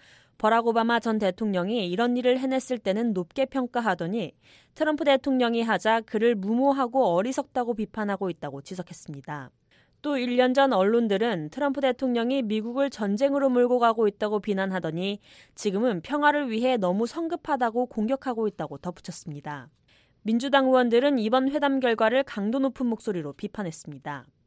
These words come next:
척 슈머 상원 민주당 원내대표는 이날 본회의 연설에 나서 미국이 이번 회담에서 얻은 것은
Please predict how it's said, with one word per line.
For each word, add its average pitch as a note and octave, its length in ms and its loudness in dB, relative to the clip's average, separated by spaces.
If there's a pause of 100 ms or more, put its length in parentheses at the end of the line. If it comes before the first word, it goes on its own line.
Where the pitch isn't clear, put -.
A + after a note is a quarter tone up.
(300)
척 D#4+ 220 -4
슈머 D#4 320 0
상원 D#4 400 0
민주당 A3+ 480 0
원내대표는 G#3+ 640 -2
이날 G#3+ 300 0
본회의 A#3+ 440 0
연설에 G3+ 360 -2
나서 D#3+ 420 -6 (420)
미국이 B3+ 520 -2
이번 B3 240 2
회담에서 B3+ 540 2
얻은 G3+ 260 2
것은 G#3+ 420 -4